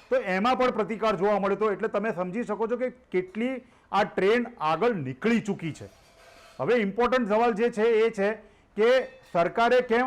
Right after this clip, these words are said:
આ કદમ લેવા પડ્યા કે મારા પ્રધાનમંત્રી મનની બાતમાં વાત કરી રહ્યા છે, મારા હોમ મિનિસ્ટર જ્યારે નેટકોનમાં આવ્યા કે ગઈકાલે વાત કરી રહ્યા છે કે સિવિલે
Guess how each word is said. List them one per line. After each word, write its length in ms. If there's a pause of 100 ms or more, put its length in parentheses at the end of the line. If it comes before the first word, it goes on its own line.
(100)
આ 200
કદમ 380
લેવા 220
પડ્યા 240
કે 120
મારા 220
પ્રધાનમંત્રી 640
મનની 300
બાતમાં 360
વાત 220
કરી 180
રહ્યા 160
છે, 240 (280)
મારા 140
હોમ 280
મિનિસ્ટર 360
જ્યારે 220
નેટકોનમાં 600
આવ્યા 240 (260)
કે 120
ગઈકાલે 480
વાત 280
કરી 180
રહ્યા 140
છે 100
કે 140
સિવિલે 640